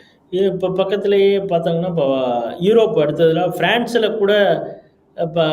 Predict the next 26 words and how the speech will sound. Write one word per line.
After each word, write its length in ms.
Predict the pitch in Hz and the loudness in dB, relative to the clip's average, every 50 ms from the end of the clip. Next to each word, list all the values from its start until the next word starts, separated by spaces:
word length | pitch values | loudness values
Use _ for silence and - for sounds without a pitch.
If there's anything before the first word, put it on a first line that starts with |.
| 156 151 143 143 143 143 143 | 0 2 2 2 2 0 -2
no 320 | 143 147 160 185 190 185 - | -4 -4 -2 -2 -2 -2 -4
confidence 640 | 165 160 160 156 160 156 151 147 147 147 - - 143 | -4 -4 -4 -6 -6 -8 -8 -8 -8 -10 -10 -8 -8
motion 240 | 143 143 143 143 131 | -8 -8 -6 -6 -8
வேற 440 | 127 127 127 127 131 127 127 120 117 | -6 -6 -6 -6 -6 -6 -8 -8 -10
அங்க 200 | 117 117 113 110 117 - | -14 -18 -18 -20 -20 -20
கொண்டு 240 | 120 117 120 120 117 | -20 -16 -12 -12 -12
வந்தாங்க 320 | 113 107 101 101 101 - | -12 -12 -18 -20 -20 -20
இல்லையா? 260 | 104 104 113 143 180 | -20 -18 -14 -10 -8
அது 100 | 170 147 | -8 -6
ஆளும் 380 | 120 113 123 131 135 131 123 120 | -4 -2 -2 -2 -2 -2 -4 -4
அரசுக்கு 400 | 117 117 - - - - - 104 | -8 -10 -14 -18 -20 -20 -18 -16
எதிராக. 440 | 104 101 98 98 98 98 95 - - _ _ _ _ _ _ _ _ _ _ _ _ - | -16 -14 -12 -12 -12 -14 -16 -20 -20 _ _ _ _ _ _ _ _ _ _ _ _ -20
இப்போ 400 | 165 160 - 165 156 151 151 147 | -14 -6 -2 -2 0 0 -2 -4
யூரோப்லயும் 840 | 147 151 151 180 226 262 277 285 294 285 285 269 262 269 269 285 262 269 | -6 -6 -4 -2 2 4 4 4 4 2 2 0 0 0 0 0 -2 -2
கூட 240 | 220 233 247 247 | 0 2 4 4
ஒரு 160 | 240 214 190 170 | 4 4 4 2
அன்ரெஸ்ட் 420 | 165 170 170 185 190 185 - - | 0 0 0 -4 -4 -4 -2 -2
இருக்கு. 240 | 160 135 - 143 143 | -2 -2 -2 -6 -6
இன்னும் 180 | 156 180 180 | -4 -4 -4
சொல்லப்போனால், 680 | - - 170 165 156 160 160 160 165 170 175 165 165 - - - - _ _ _ _ _ | -4 -2 -4 -4 -4 -2 -2 -2 0 0 -2 -2 -4 -8 -12 -18 -20 _ _ _ _ _
அஹ், 320 | - 139 139 143 139 135 135 - | -6 -4 -2 -2 0 -2 -2 0
ஜெர்மன்ல 720 | 151 170 190 208 208 208 208 190 190 175 175 170 165 165 165 | 2 2 2 2 0 -2 -4 -4 -4 -2 0 2 2 4 2
வந்து 280 | 165 165 170 180 202 208 202 196 185 165 156 156 156 156 - - _ _ _ - | 2 0 0 0 2 2 2 2 2 0 -2 -2 -4 -6 -12 -16 _ _ _ -12
இந்த 140 | 147 143 143 | -8 -6 -6
கிறிஸ்துமஸ் 560 | 139 143 170 165 - - 214 208 196 - - 160 | -6 -6 -8 -10 -10 -6 -6 -6 -6 -6 -6 -4
மார்க்கெட்ஸ் 840 | 151 165 180 - - - 208 202 - - - - - - - _ | -2 -2 -2 -2 -2 -2 -2 -2 -4 -8 -14 -14 -16 -18 -20 _